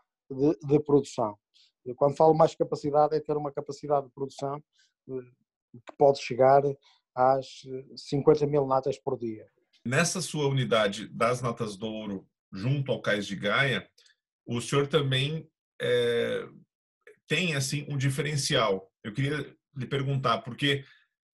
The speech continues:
Speaker 2: não é só, é, tudo que as pessoas pedem, ou um café, ou um salgado, é tudo pensado, eu, eu acho que existe toda uma, uma,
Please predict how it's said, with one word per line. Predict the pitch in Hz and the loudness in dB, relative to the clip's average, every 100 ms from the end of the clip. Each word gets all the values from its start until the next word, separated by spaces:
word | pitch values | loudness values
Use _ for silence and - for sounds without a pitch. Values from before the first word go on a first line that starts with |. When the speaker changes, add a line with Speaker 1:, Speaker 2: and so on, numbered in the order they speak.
| - | -2
Speaker 2:
não | 135 139 147 | 2 4 2
é | 180 | 0
só, | 170 180 175 160 120 113 | 0 -2 0 2 0 -2
é, | 135 135 - _ - | -6 -6 -10 _ -4
tudo | 220 226 | -2 -2
que | - | -2
as | 165 | -2
pessoas | 170 135 151 135 | -2 -2 -2 -2
pedem, | - 135 151 139 120 101 _ - | 0 2 2 2 -2 -4 _ -2
ou | 139 165 | 2 4
um | 170 | 4
café, | 160 151 - 127 131 131 123 117 | 2 0 0 2 6 6 6 4
ou | 127 143 151 135 - _ - | 2 2 0 -4 -8 _ -6
um | 131 | -2
salgado, | 131 139 117 120 123 127 127 131 _ - | 2 2 2 2 2 0 -2 -10 _ -6
é | 117 | -6
tudo | - 160 | -4 -4
pensado, | 180 170 - 151 151 151 160 - | -2 -2 0 0 0 -2 -6 -4
eu, | 131 131 | -4 -2
eu | 131 | 2
acho | 139 139 | 2 2
que | 165 | -2
existe | 143 131 156 - | -2 -2 -4 -6
toda | 127 147 165 | -4 -2 -2
uma, | 160 151 131 113 _ _ - - | -2 0 0 -2 _ _ -20 -12
uma, | 127 131 120 113 | -2 2 2 0